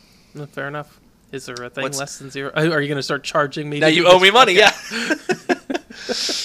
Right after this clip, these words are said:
Speaker 2: Um, metagame summary. This week, Ma-, Rakdos Midrange only brought in five decks, fifteen and a half percent, um, high but not unreasonable,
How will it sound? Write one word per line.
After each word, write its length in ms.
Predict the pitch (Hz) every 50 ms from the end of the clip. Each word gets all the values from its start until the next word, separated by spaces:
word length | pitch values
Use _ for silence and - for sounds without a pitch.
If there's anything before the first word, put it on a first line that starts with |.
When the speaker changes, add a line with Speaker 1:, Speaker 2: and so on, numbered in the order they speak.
| - -
Speaker 2:
Um, 400 | - 147 139 131 123 117 113 117
metagame 600 | - - 143 170 190 254 302 254 247 240 233 233
summary. 680 | 220 - - 175 196 214 208 170 131 113 107 98 95 -
This 200 | - 147 185 -
week, 180 | - 311 277 -
Ma-, 160 | 165 151 147
Rakdos 420 | - 139 151 170 - - 247 240 -
Midrange 380 | - 190 185 190 196 214 247 226
only 160 | 175 156 160
brought 240 | 156 160 151 151 151
in 320 | 151 147 139 139 139 139 - _
five 400 | - - - 120 120 120 120 -
decks, 320 | - 139 220 294 - -
fifteen 340 | - - 277 302 - - 311
and 60 | 277 226
a 40 |
half 260 | 214 208 180 175 175 -
percent, 640 | - 156 - - 135 131 156 220 - - - - - _
um, 220 | 127 123 120 127
high 420 | - - - 147 131 139 175 233 311
but 160 | 294 311 214
not 200 | 185 170 151 -
unreasonable, 640 | 127 120 117 113 113 107 110 107 107 120 151 -